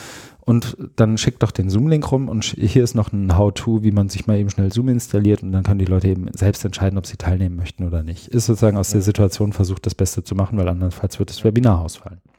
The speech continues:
Speaker 1: Und hinterher bekomme ich dann eine Mail, ähm, „Danke übrigens hier für Zoom und so, alle, war, war nett von dir,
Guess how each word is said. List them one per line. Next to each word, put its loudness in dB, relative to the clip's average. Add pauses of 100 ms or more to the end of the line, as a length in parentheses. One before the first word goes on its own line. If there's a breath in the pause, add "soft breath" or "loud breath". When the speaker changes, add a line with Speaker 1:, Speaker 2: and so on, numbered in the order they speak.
(1400 loud breath)
Speaker 1:
Und 2
hinterher 0
bekomme -4
ich -6
dann -2
eine -2
Mail, 2 (500 loud breath)
ähm, 4 (1000 loud breath)
„Danke 2
übrigens 0
hier 2
für 0
Zoom -2
und -6
so, -4
alle, -2 (220)
war, 0 (140)
war 0
nett 0
von -2
dir, 0